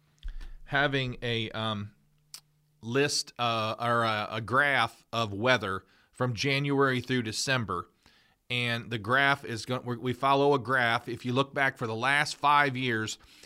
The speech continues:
you can just about follow this graph, and it, and it's gonna,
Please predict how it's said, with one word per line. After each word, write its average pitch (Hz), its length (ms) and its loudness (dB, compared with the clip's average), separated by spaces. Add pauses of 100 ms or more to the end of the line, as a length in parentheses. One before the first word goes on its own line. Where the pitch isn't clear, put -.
(140)
you 120 100 -8
can 127 120 -8
just 131 220 -6
about 131 300 0
follow 139 380 4
this 123 200 -2
graph, 127 460 0
and 120 120 -10
it, 120 120 -8
and 123 160 -4
it's 113 160 -8
gonna, 131 320 -2